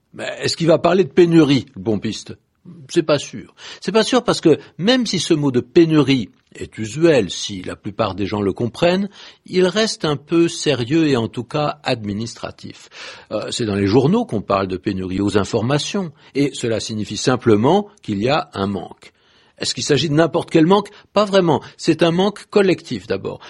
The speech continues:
Parce que si le matin, chez moi, il n'y a plus de café, euh, je ne parlerai pas de pénurie. C'est simplement que j'ai oublié d'en acheter. Ou peut-être que je n'ai plus assez d'argent pour me payer du café. Mais si les rayons des magasins sont vides, si même avec de l'argent, je n'arrive pas à trouver de café, là...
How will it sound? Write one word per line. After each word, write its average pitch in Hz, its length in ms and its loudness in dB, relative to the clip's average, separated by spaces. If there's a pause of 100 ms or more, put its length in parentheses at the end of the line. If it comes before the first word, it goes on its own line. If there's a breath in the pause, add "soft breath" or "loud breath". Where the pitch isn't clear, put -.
Parce 123 160 -4
que 131 140 2
si - 200 -4
le 180 60 -2
matin, 151 460 0
chez - 180 0
moi, 135 200 4
il 104 40 0
n'y 98 80 -2
a 98 60 -2
plus 180 160 0
de 127 60 -6
café, 143 580 2 (160)
euh, - 160 -8
je 107 100 -8
ne 101 60 -8
parlerai 95 440 -6
pas 139 120 0
de - 100 -16
pénurie. 101 460 -2
C'est - 180 -12
simplement 123 600 0
que 123 260 4 (240 loud breath)
j'ai 127 100 4
oublié 123 240 6
d'en 135 160 0
acheter. - 340 -4 (160 soft breath)
Ou 107 60 -8
peut-être 151 240 0
que 143 80 4
je 117 100 0
n'ai 117 120 4
plus 127 160 4
assez 113 200 0
d'argent 139 440 2
pour 151 200 0
me 117 140 2
payer 151 320 4
du 143 140 -4
café. 127 340 0 (180 loud breath)
Mais 131 200 2 (160 loud breath)
si - 260 0
les 214 140 6
rayons 175 320 2
des 127 120 4
magasins 101 460 -2
sont 78 220 -14
vides, 151 420 0 (240 loud breath)
si - 260 -4
même 190 340 4
avec 139 260 2
de 135 80 6
l'argent, 123 560 2
je - 120 -8
n'arrive 104 220 -2
pas 147 120 2
à 123 40 0
trouver 104 240 -2
de 101 80 -10
café, 214 480 0 (260 loud breath)
là... 190 440 2